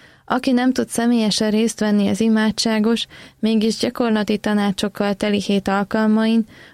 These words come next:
az a rádió hullámokon keresztül is bekapcsolódhat.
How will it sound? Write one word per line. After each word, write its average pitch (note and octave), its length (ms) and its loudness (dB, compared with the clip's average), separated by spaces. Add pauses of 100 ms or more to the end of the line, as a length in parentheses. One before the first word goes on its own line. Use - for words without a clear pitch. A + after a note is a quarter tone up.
az G#3+ 160 -2
a A#3 60 0
rádió A3 440 0
hullámokon G3+ 600 0
keresztül G#3+ 460 -2
is G3+ 140 0
bekapcsolódhat. G3+ 1040 -2